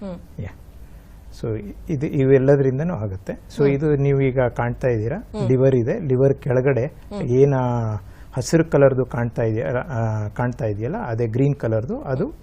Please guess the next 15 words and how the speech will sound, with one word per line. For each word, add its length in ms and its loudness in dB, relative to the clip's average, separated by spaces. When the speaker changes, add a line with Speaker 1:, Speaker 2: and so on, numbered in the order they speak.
Speaker 2:
ಪಿತ್ತಕೋಶ. 560 -2
Speaker 1:
ಹ್ಮ್. 540 -12
Speaker 2:
ಅದು 160 -4
ಪಿತ್ತ 320 0
ನಾಳಕ್ಕೆ 500 2
ಕನೆಕ್ಟ್ 400 -4
ಆಗಿರುತ್ತೆ. 440 -6
Speaker 1:
ಹ್ಮ್. 380 -8
Speaker 2:
So 140 0
ಇದು 160 -2
ಬಹಳ 240 2
ಲಿವರಲ್ಲಿ 480 4
ಉತ್ಪತ್ತಿಯಾಗೋದು 880 0
ಪಿತ್ತ 300 -6
ರಸನ 420 -2